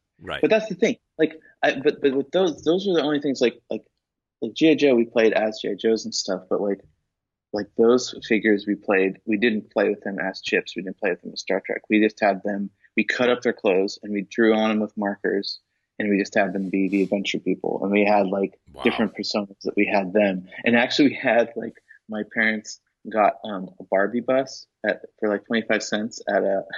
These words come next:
Speaker 2: <laughs> at a garage sale that I don't, I, I think it had no wheels. It's just the carcass. But that was, like, their space capsule. Like, that's what they traveled around in, this Barbie bus. <laughs>
Speaker 1: Wow, that
Speaker 2: So
Speaker 1: is so cool.
Speaker 2: And they had, like, a fur rug in there. It was really nice in that,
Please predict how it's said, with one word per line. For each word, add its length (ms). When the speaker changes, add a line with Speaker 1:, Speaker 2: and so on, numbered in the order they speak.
Speaker 2:
<laughs> 880
at 100
a 40
garage 360
sale 440
that 200
I 60
don't, 200
I, 200
I 60
think 180
it 100
had 220
no 120
wheels. 420
It's 120
just 160
the 60
carcass. 540
But 120
that 180
was, 160
like, 200
their 320
space 360
capsule. 560
Like, 120
that's 220
what 80
they 80
traveled 440
around 340
in, 140
this 160
Barbie 360
bus. 600
<laughs> 40
Speaker 1:
Wow, 360
that 100
Speaker 2:
So 80
Speaker 1:
is 160
so 240
cool. 380
Speaker 2:
And 100
they 40
had, 120
like, 140
a 60
fur 280
rug 260
in 120
there. 240
It 40
was 100
really 160
nice 360
in 80
that, 180